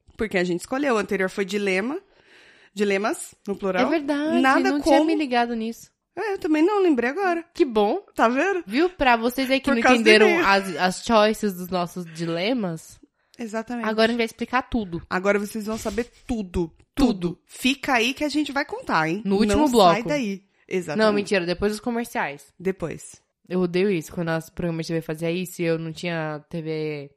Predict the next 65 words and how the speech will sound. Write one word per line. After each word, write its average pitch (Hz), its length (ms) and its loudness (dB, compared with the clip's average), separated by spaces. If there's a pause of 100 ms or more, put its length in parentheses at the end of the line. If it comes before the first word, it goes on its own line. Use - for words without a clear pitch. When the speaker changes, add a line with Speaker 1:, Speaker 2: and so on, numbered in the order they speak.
(140)
Speaker 2:
a - 100 -18
cabo, 175 500 -2
nem 160 180 -4
Speaker 1:
Sei. 160 80 -4
Speaker 2:
Netflix, 170 540 -4
não 170 80 -4
existia 170 320 -6
nada 170 200 -8
disso. 190 380 -6
Você 185 100 -8
tinha 277 360 -2
que 208 100 -8
assistir 196 520 -10 (340)
e 208 80 -4
chegava 214 380 2
no 214 80 -2
Speaker 1:
Sei. - 100 -4
Speaker 2:
final 208 200 0
era 208 140 2
uma 233 160 -2
bosta, 170 460 0
né? 156 300 -10
Speaker 1:
É 202 100 -4
sempre 311 360 -2
uma 233 140 0
bosta, 175 380 -2
né? 170 120 -4
Speaker 2:
É. 160 300 -4 (360)
Speaker 1:
É - 20 -4
o 180 40 -4
que 214 140 -10
vai 208 220 0
Speaker 2:
É 208 40 2
muito 202 160 6
Speaker 1:
não 302 220 8
Speaker 2:
de 349 60 6
Speaker 1:
é 320 60 8
o, - 20 6
Speaker 2:
filha 214 180 4
da 175 140 6
Speaker 1:
não, - 80 -4
Speaker 2:
puta 180 200 -4
fazer 170 220 -2
Speaker 1:
muito 330 220 4
Speaker 2:
isso, 330 80 0
né? - 20 -4
Speaker 1:
diferente 277 340 -2
do 349 80 -2
que - 100 -8
vai 339 100 0
acontecer 285 260 -4
aqui. 196 380 -4 (420)
Speaker 2:
Que 233 80 0
é 180 120 2
muito 185 460 2
Speaker 1:
Porque 277 80 6
Speaker 2:
bom. 240 200 8
Speaker 1:
esse - 180 -6
aqui, 262 320 -2
o 466 40 -4
final 302 380 0
vai 359 120 -8
ser 330 160 -10
surpreendente 320 800 -4
hoje. - 280 -12